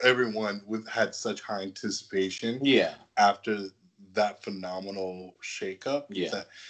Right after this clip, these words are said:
Speaker 1: and then to get this, I was like, "Oh, okay, I guess this is what we're doing now."
Speaker 2: No, I, yeah,
Speaker 1: But
Speaker 2: yeah.
Speaker 1: it's still good.
Speaker 2: Yeah.
Speaker 1: It's still good, but it's not that good.
Speaker 2: No, it's not, like, world-shattering, but it's giving a lot of ideas that can be.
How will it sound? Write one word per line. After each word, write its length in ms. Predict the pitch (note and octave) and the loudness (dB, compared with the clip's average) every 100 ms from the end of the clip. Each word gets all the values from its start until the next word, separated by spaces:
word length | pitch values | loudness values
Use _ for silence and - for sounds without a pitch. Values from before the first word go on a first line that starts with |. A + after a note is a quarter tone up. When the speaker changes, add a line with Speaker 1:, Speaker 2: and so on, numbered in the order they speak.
| - - | -18 0
Speaker 1:
and 180 | A2 G#2+ | 2 2
then 280 | G#2 G2+ F#2 | 0 -4 -6
to 120 | G2 | -6
get 280 | G2 G2 - | -2 -2 0
this, 480 | G2 A2+ A2 - - _ _ - _ | 2 2 0 -8 -18 _ _ -20 _
I 120 | - G2+ | -2 0
was 140 | F#2+ | 0
like, 260 | F#2 F2+ - - | -2 -6 -10 -4
"Oh, 300 | B2 B2+ G2 F2+ - _ _ _ - | -2 -2 -8 -12 -20 _ _ _ -10
okay, 360 | A#2 A2+ - G#2+ | -8 -6 -2 0
I 20 | |
guess 240 | G#2+ A2 | 2 2
this 160 | - A2+ | 2 2
is 60 | G#2+ | 2
what 160 | G2 | 0
we're 100 | F#2 | 2
doing 260 | F#2+ F#2+ F#2+ | 2 2 2
now." 240 | F#2+ G2 - _ _ - | 0 0 -4 _ _ 6
Speaker 2:
No, 120 | B3 | 8
I, 300 | D#4 D#4 F4 | 10 8 6
yeah, 220 | - E4 F4+ - | 2 -2 -2 -4
Speaker 1:
But 200 | - A2+ | 2 2
Speaker 2:
yeah. 140 | G#3 D3 | 6 6
Speaker 1:
it's 120 | - | 6
still 240 | - F#4+ | 6 8
good. 380 | A#3 G#3+ D3 G#2 - | 8 6 4 2 -2
Speaker 2:
Yeah. 200 | C#3+ A#2+ | -8 -6
Speaker 1:
It's 140 | A#2 | -6
still 240 | - A2+ F#2+ | -4 -2 -2
good, 240 | F2+ E2 E2+ | -4 -10 -8
but 120 | - | -4
it's 200 | F2+ - | -4 -4
not 180 | G2+ E2+ | -6 -2
that 200 | F#2+ - | -2 -2
good. 1200 | - _ _ _ _ _ _ - - - _ - | -8 _ _ _ _ _ _ -20 -20 -20 _ 0
Speaker 2:
No, 140 | C3 A#2 | 6 6
it's 160 | C3+ E3+ | 6 8
not, 180 | F#3 | 10
like, 220 | D3+ A#2+ - | 10 6 4
world-shattering, 1000 | A#2 A#2 A2+ A2 A#2 G2 F2+ F2 E2 E2+ - _ _ _ - | 0 2 2 0 2 2 2 -8 -14 -18 -20 _ _ _ -2
but 140 | C3+ | 2
it's 220 | C3+ C3+ | 2 0
giving 360 | A#2 C3+ C#3 D3 | 2 4 4 4
a 80 | C3 | 4
lot 220 | A#2+ A#2 | 6 6
of 140 | A2 | 4
ideas 500 | G#2 G#2 F#2+ G#2 G#2 G2 | 0 -4 -4 -6 -6 -6
that 160 | F#2 | -10
can 400 | - G#2 G2 G2 | -8 -6 -6 -6
be. 320 | F#2 E2 E2+ | -6 -8 -10